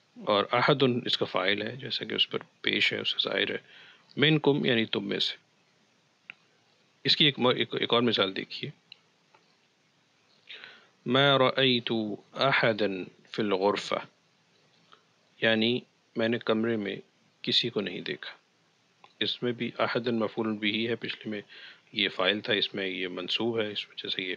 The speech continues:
मफ़ऊल, म-, म-, अ, मफ़ऊल बिही है, और फिल गुरफ़ा ये जार और मजरूर यानी कमरे में।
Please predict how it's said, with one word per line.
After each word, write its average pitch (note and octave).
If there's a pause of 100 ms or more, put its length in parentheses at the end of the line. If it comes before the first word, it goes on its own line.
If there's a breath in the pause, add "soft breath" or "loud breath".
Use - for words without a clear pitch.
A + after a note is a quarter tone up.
मफ़ऊल, A2 (200)
म-, G#2
म-, G2+ (100)
अ, F#2+
मफ़ऊल G2+
बिही G2
है, A2 (800 soft breath)
और G2+ (440)
फिल B2
गुरफ़ा A2
ये G2 (140)
जार G2+
और G2+
मजरूर F#2+ (3250)
यानी G2+ (180)
कमरे F2+
में। D#2+